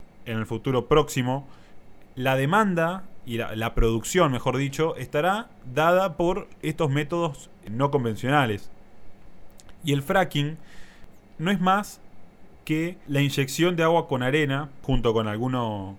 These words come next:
una proporción del uno por ciento de productos químicos, a altísimas presiones que se inyecta dentro de las, de estas piedras que se llaman shales, que vienen en muchísimas variedades. La más famosa en, en nuestra,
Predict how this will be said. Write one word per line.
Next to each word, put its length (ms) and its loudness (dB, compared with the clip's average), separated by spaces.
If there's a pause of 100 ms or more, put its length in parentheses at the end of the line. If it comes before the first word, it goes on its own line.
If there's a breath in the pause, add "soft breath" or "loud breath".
(120)
una 260 -4
proporción 460 0
del 180 0
uno 180 2
por 200 0
ciento 500 2
de 140 -2
productos 680 -2
químicos, 600 -2 (600 loud breath)
a 260 -4 (120)
altísimas 640 -2
presiones 760 -2 (380)
que 100 -6
se 140 -4
inyecta 400 0
dentro 300 0
de 100 2
las, 100 0 (240)
de 140 -2
estas 180 -2
piedras 480 4
que 80 -12
se 120 -10
llaman 520 -6 (100)
shales, 560 2 (600 loud breath)
que 240 -8 (180)
vienen 240 -2
en 100 -2
muchísimas 680 -2
variedades. 580 4
La 140 0
más 180 0
famosa 460 2
en, 240 -6
en 120 -10
nuestra, 520 -4